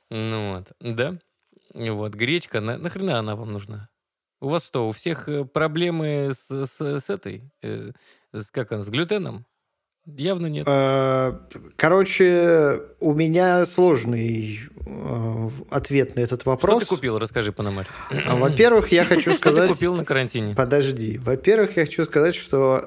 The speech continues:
Speaker 2: э, жить нормально сейчас не получится, потому что нормальной жизни сейчас нет.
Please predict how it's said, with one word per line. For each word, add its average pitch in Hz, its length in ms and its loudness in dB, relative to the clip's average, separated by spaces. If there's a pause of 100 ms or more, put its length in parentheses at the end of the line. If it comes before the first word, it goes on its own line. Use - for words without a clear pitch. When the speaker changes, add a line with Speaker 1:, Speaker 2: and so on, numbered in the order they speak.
(120)
Speaker 2:
э, - 440 -2
жить 143 440 -2
нормально 135 720 0
сейчас - 520 -2
не 139 120 -2
получится, 135 640 0
потому 120 420 -4
что 117 300 -4
нормальной 127 640 -2
жизни 143 380 -4
сейчас - 600 -6
нет. - 460 -6